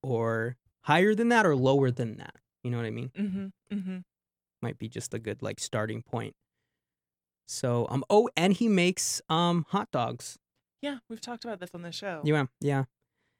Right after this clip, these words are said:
Speaker 1: Which I feel like it would be really fun to go on a Jeff Goldblum tour, like, go to the s-, the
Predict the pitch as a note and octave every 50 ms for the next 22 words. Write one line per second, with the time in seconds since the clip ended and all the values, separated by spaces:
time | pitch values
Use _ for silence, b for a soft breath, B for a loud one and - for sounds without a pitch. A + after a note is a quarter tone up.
0 | _ _ _ _ - - C#3 C#3+ C#3 - - - - - _ _ - E3+ A3 A3
1 | - - D4 E4+ F#4+ G#4+ G4+ F4 - - _ - F3+ F#3+ G3 G#3 F#3 E3 E3 G#3+
2 | A#3 A3 G3 D3 D3+ F3 F#3+ F#3 F3 - - - D3 E3 F#3+ F3+ - E3+ D3 C3+
3 | B2 B2 D3+ C#3+ C#3 D3 D#3+ D#3+ D3 C3 - C3+ C3 C3 B2 - _ _ _ -
4 | C3 C#3 E3+ E3+ D3+ D3 C3+ B2 B2 B2 - C3 A#2 A2+ A#2 - b b b b
5 | b C#3 C3+ C3 C3 B2+ C3+ C#3 D3 D#3 - - F3+ D3+ E3+ D#3+ - - - -
6 | - - D3 C#3 C#3 C3 B2+ B2